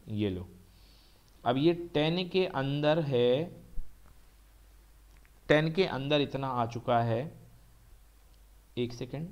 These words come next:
और ये tan inverse बना होगा, मैंने एक चीज़ भूल गया लिखने के लिए यहाँ पे, भाई साहब ये tan inverse है, हम्म, ये क्या है, ये tan inverse है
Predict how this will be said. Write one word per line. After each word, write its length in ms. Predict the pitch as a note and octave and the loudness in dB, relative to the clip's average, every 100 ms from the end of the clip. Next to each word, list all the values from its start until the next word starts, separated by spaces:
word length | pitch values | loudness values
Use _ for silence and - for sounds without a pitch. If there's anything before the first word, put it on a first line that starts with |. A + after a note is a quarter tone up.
| - | -4
और 100 | C3 | -2
ये 120 | C#3 F3 | 2 0
tan 300 | F3 E3 E3 | 2 2 2
inverse 380 | D3 C3+ B2 - | 0 -2 -2 -6
बना 160 | G#2 | -4
होगा, 220 | G2 G2 | -4 -6
मैंने 220 | G#2 A2+ A#2 | -6 -6 -6
एक 120 | A2+ | -6
चीज़ 160 | A#2 | -8
भूल 200 | G#2 A2+ | -4 -4
गया 140 | A2 A2+ | -2 -2
लिखने 300 | G#2+ A#2+ A#2 | -4 -8 -8
के 100 | A#2 | -6
लिए 140 | G#2+ | -4
यहाँ 180 | G#2+ G2+ - | -4 -6 -10
पे, 100 | F3+ - - - _ _ - - | -14 -16 -20 -20 _ _ -20 -10
भाई 140 | G#2+ A2 | -6 -6
साहब 180 | C3+ | -6
ये 80 | C#3 C#3 | -6 -6
tan 180 | - A2 | -6 -6
inverse 400 | G#2+ G2+ F#2+ G2+ | -6 -6 -8 -14
है, 60 | - - - _ - _ - - - _ _ _ - _ _ - - - - | -18 -20 -20 _ -20 _ -20 -20 -20 _ _ _ -20 _ _ -20 -20 -20 -20
हम्म, 120 | F#2+ - - - - - - | -18 -18 -20 -20 -20 -20 -10
ये 140 | A#2+ C#3 | -2 -2
क्या 200 | C3 D3 | 2 2
है, 200 | D#3 G#3 - - | 2 -4 -12 -12
ये 200 | A2 A#2 A#2+ - | -4 -2 -2 -2
tan 280 | B2+ C3+ D#3+ | -4 -2 -4
inverse 560 | D#3+ B2 A#2 B2 C3+ | -4 -4 0 0 0
है 100 | - | -4